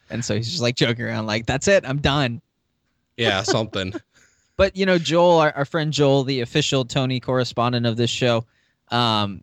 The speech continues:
Speaker 1: did say that he will, um, indeed, as we mentioned in the bonus episode, be pounding his fist till May.
Speaker 2: Yes.
Speaker 1: Until Tony comes back. So I don't think he's gonna let it go either, which is good. I think we should have Tony back.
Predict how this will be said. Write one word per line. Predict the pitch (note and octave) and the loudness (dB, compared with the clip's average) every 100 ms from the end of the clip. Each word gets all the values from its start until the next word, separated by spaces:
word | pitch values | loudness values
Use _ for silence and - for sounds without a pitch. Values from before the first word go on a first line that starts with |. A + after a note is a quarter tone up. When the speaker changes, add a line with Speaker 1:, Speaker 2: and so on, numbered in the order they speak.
| A2+ | -14
Speaker 1:
did | B2 C#3 C#3 A#2+ | -2 0 0 -2
say | - C3 A#2+ | -2 2 2
that | A#2 G#2+ - | 2 -2 -4
he | B2 A#2+ | -2 0
will, | A2+ A2+ A2 A2 B2 - | 2 2 2 0 -4 -6
um, | G#2+ G2+ | -6 -2
indeed, | D3 D3+ B2+ B2 A#2 | 0 0 2 2 0
as | A2 A#2 | -2 0
we | A#2 | 0
mentioned | A2+ A2 A2 A2+ | 0 -2 -4 -4
in | A2 | -2
the | G#2+ | 0
bonus | G2+ G#2 G#2 | 0 2 0
episode, | G#2+ G2+ - G#2+ G#2 | -2 -2 2 2 2
be | G#2+ | 0
pounding | A#2+ A2+ A2 | 2 4 4
his | G#2 | 0
fist | - A2 - | 0 -2 0
till | - G2 | 0 0
May. | G#2 G2+ G2+ - _ _ _ _ | 2 0 -2 -8 _ _ _ _
Speaker 2:
Yes. | - A2 | -6 -2
Speaker 1:
Until | G#2+ A2 G2+ | 0 0 0
Tony | - G#2+ G#2 | -2 -4 -4
comes | G#2+ G2+ - | -4 -4 -4
back. | - - - | -6 -6 -8
So | - G#2+ | -2 2
I | A2+ | 2
don't | B2+ A2+ | 2 2
think | B2 - | -2 0
he's | A#2 A2 | -2 0
gonna | G2+ G2+ | -4 -2
let | G#2 | -4
it | G2 A2+ | -4 -2
go | A2+ F#2+ - | 0 0 2
either, | A2 A2 F#2 B2 | 0 2 -2 -2
which | - C3+ | -2 0
is | A#3 C4+ | 0 2
good. | A3 F#3+ C#2+ - _ - | 2 2 0 -12 _ -8
I | B2 | -4
think | A#2+ A2+ | -4 -2
we | A2 | -4
should | - G#2+ | -4 -6
have | G#2+ | -6
Tony | - F#2+ E2+ | -8 -10 -8
back. | F2+ - | -10 -14